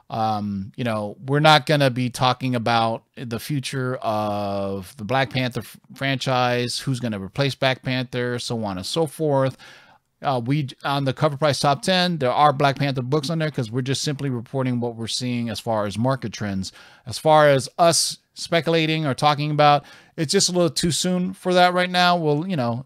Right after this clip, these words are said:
uh, for, at least for Mikey and I, we have decided that anybody who asks who we think gonna be Black Panther Two, we're not gonna be saying it on this channel, just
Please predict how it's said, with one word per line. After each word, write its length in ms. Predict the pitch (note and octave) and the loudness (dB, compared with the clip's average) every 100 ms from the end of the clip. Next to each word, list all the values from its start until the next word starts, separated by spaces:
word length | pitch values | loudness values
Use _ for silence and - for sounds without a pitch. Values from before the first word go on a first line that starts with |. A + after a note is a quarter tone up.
| - | -4
uh, 260 | C3+ C3+ | -2 -2
for, 320 | B2+ - C#3 | -6 -2 0
at 100 | C#3+ | 2
least 220 | C#3+ E3+ - | 0 0 0
for 180 | D#3+ | 2
Mikey 380 | C#3 C#3+ D#3 F3 | 4 4 4 0
and 80 | E3+ | 2
I, 180 | D#3+ E3 | 2 2
we 200 | C#3 C#3 | 2 0
have 100 | B2 | 0
decided 480 | B2 C#3 C3 C3+ B2+ | 0 0 2 0 0
that 200 | B2 A#2+ | -2 0
anybody 440 | C3 B2+ B2+ A2+ | -2 0 0 -2
who 160 | A#2+ A#2+ | -4 -2
asks 440 | A#2+ A#2+ - A#2+ | 0 0 -2 -4
who 120 | C3 | -2
we 180 | C3 B2+ | 0 0
think 240 | - B2+ | -2 -4
gonna 160 | A#2+ A#2 | -2 -4
be 160 | A2 G#2+ | -4 -4
Black 260 | B2 A#2+ | -2 -2
Panther 300 | - B2 A2+ | -4 -6 -6
Two, 260 | G#2+ G#3 G3+ | -8 -4 -4
we're 140 | C#3+ | -2
not 160 | A#2+ A#2+ | -2 -4
gonna 140 | A2 | -4
be 240 | G#2 G#2+ G2 | -6 -6 -6
saying 380 | - B2 A#2+ | -4 -2 -2
it 60 | A#2 | -2
on 120 | G#2+ | -4
this 140 | G#2 - | -6 -8
channel, 320 | D#3+ D3+ D#3 | -6 -6 -6
just 320 | A3 G3 - | -6 -8 -8